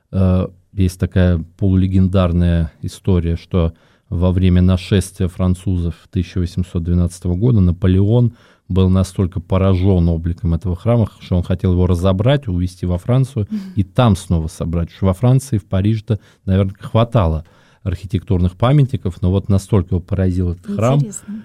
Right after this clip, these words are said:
Speaker 1: э, да, и, э, этого сделать ему не удалось. У него, кстати, тоже была колокольня, э, и вообще он был такой один из самых изящных и, м, таких вы-, высоких храмов этого района. Его упоминал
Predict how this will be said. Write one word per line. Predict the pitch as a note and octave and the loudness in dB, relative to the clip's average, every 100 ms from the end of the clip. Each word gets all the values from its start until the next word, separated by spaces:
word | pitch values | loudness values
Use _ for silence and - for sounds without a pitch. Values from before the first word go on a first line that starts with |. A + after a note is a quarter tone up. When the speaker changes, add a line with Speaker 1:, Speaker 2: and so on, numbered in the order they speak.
| - - | -18 -4
Speaker 1:
э, | G2+ F2+ F2+ F2 F2 | 2 4 4 2 2
да, | F2+ F2+ F2 F2+ | 2 4 4 2
и, | G2 F#2+ G2 | 2 2 2
э, | F#2+ F2+ F2+ F2+ G#2 F2+ - | 2 0 -2 -4 -10 -4 -2
этого | F#2 G#2+ F2+ | 2 2 2
сделать | G2 F#2+ F2 | 2 0 0
ему | F#2+ F#2 | 0 2
не | F#2+ | 2
удалось. | F2+ G#2+ D3 C#3+ G#2 | 2 2 2 0 2
У | |
него, | G#2+ B2 | 2 2
кстати, | - - F#2 | -2 -6 -6
тоже | - A2 E2+ | -2 -2 -2
была | E2 F2 D#2+ | -2 0 -2
колокольня, | D#2 G2 F#2 F2 C3+ C#3+ A#2 F#2+ _ _ - - - | -4 -6 -6 0 2 4 2 -2 _ _ -20 -20 -8
э, | G2 F#2 | -2 -2
и | - F2+ E2+ | 2 2 2
вообще | F2 F2 F2+ - F#2+ | -2 -2 -2 0 0
он | E2 | 0
был | D#2+ | 0
такой | - F2 E2+ | -4 -2 0
один | E2+ F2+ F2 | 2 2 0
из | |
самых | - E2+ E2 F#2 | 0 -2 0 -2
изящных | E2 G2+ G#2+ - E2+ - | 0 2 0 -4 -8 -6
и, | E2+ | -6
м, | D#2+ E2+ F2+ F2+ | -6 -6 -10 -8
таких | E2+ - - | -10 -10 -4
вы-, | F#2+ | -2
высоких | F2+ G2 - G2 - - | 0 -2 0 0 0 -12
храмов | - E2 E2 - | -6 -4 -4 -8
этого | - E2+ F2 | -8 -4 0
района. | F#2 B2+ A#2+ | 2 2 2
Его | E2+ F2+ | 2 0
упоминал | E2+ F2 E2+ F2 E2+ D#2+ | -4 -4 -2 0 0 -2